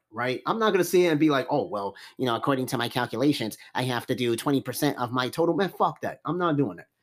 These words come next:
I'm gonna give you a tip that I feel that you deserve, and it's always a really good tip, all right? Even when I go to supermarkets. Now, you know, some supermarkets don't let their baggers get tips, but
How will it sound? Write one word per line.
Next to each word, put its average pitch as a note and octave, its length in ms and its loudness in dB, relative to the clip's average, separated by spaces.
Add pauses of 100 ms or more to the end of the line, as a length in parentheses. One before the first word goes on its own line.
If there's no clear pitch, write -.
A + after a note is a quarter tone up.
(720)
I'm F3 160 4
gonna F#3 180 6
give F3 120 4
you F3 100 8
a D#3 40 4
tip E3 160 2
that D3 120 4
I C#3+ 60 2
feel D3 280 4
that C3 160 2
you C3 100 4
deserve, D#3 280 2
and C#3 80 4
it's A#2+ 80 -4
always D3+ 280 4
a B2+ 40 0
really B2+ 200 4
good A2+ 200 -2
tip, - 260 -6 (320)
all B2 60 0
right? C#3+ 180 0 (680)
Even A#3 340 4
when F#3 140 6
I F3+ 60 6
go F3+ 140 4
to G3+ 80 4
supermarkets. C3 760 0
Now, B2+ 300 2
you C3 140 4
know, E3+ 540 4
some A#3+ 220 0
supermarkets E3 520 0
don't C#3+ 160 2
let C#3 160 0
their C3 100 2
baggers A2+ 580 -2 (380)
get B2+ 200 -2
tips, - 360 -2 (380)
but C#3+ 400 2